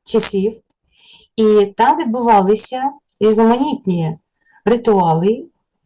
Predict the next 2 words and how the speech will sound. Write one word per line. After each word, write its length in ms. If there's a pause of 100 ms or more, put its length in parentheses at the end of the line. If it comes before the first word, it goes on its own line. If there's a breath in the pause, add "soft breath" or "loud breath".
(360)
і 480 (760)
священнодействія, 1300